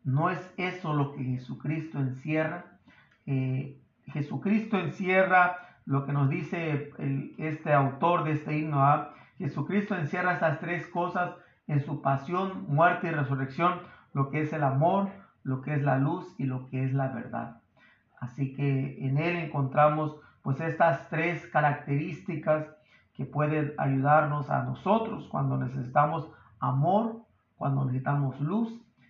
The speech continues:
y cuando necesitamos la verdad. La verdad que es un signo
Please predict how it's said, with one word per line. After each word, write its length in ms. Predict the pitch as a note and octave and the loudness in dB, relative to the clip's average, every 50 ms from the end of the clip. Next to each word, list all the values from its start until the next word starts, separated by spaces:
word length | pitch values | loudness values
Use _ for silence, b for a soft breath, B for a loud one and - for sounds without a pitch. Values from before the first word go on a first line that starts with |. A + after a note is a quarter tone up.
| b b | b b
y 180 | _ C#3 C3 - | _ -6 -4 -2
cuando 260 | - C3+ C3 C3 C3 | 0 0 0 2 0
necesitamos 1040 | C3 C3 B2 - - C#3 - C3+ C3 - - C#3 C#3 C#3+ C#3+ C#3+ C#3 C3 - - - _ | 0 -2 -2 -4 -8 -8 -6 -6 -6 2 2 4 4 4 2 0 0 -2 -6 -12 -20 _
la 280 | - C3 B2+ B2+ C3 B2+ | -4 0 2 4 2 2
verdad. 680 | B2 B2+ B2 A#2+ A#2 A2+ A#2 A#2 A#2 B2 A#2+ - - _ _ _ _ _ b b b b b b _ - | 2 -2 -4 -6 -6 -4 -2 0 0 0 -4 -8 -16 _ _ _ _ _ b b b b b b _ -6
La 140 | C3 B2 B2 | -4 -4 -2
verdad 400 | B2 B2+ B2 C#3 D3 D3 - - | -2 0 2 4 2 2 2 -2
que 100 | - C#3 | -4 -4
es 100 | - - | -4 -2
un 140 | C#3+ C3+ B2+ | -2 -2 -2
signo 680 | - - - F3+ F#3 F3+ F3+ E3 D#3+ D#3+ D#3+ D3 B | -4 -6 -6 -6 -6 -4 -6 -6 -4 -4 -6 -6 B